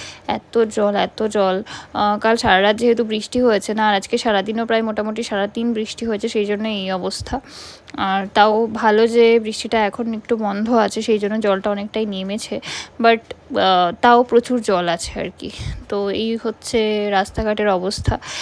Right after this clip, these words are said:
এখন সন্ধ্যাবেলা রাস্তায় বেরিয়ে আমি এটা বুঝতে পারলাম যে সকালবেলা অফিস না বেরোনোর সিদ্ধান্তটা কতটা সঠিক ছিল, কারণ রাতেই এই অবস্থা জলের। এখন মোটামুটি তো, আহ, সাড়ে আটটা মতো বাজছে, রাতেই এই অবস্থা জলের। সকালে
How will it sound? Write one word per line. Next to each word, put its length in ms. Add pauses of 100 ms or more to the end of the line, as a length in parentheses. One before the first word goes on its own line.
(220)
এখন 340
সন্ধ্যাবেলা 480
রাস্তায় 360
বেরিয়ে 280
আমি 300
এটা 380
বুঝতে 360
পারলাম 340
যে 80
সকালবেলা 560
অফিস 280
না 140
বেরোনোর 280
সিদ্ধান্তটা 640
কতটা 280
সঠিক 380
ছিল, 220 (360)
কারণ 300 (100)
রাতেই 300
এই 220
অবস্থা 360
জলের। 420
এখন 320
মোটামুটি 500
তো, 260 (320)
আহ, 480
সাড়ে 280
আটটা 220
মতো 220
বাজছে, 480
রাতেই 380
এই 100
অবস্থা 360
জলের। 260
সকালে 400